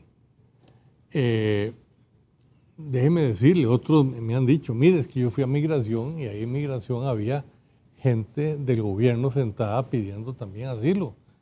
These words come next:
O sea, nos están siguiendo, nos están vigilando. Entonces tienen temor. Claro que hay muchos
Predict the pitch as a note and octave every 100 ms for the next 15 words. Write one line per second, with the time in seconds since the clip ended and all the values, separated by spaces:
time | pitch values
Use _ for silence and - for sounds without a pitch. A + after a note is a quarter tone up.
0 | _ _ _ _ - C#3 C#3+ G2 F#2 A2+
1 | A#2 C#3+ B2+ C#3+ B2+ G#2 F#2+ F#2+ - A2+
2 | B2+ A#2+ A2+ C3 A2 F2 - - _ _
3 | A#2 - C3+ D3 D#3+ - G#2+ G#2 F#2 D2+
4 | _ _ _ _ _ _ _ _ - A#2+
5 | D#3 F#3+ - D3 D#3 C#3+ C3+ G3 F3 -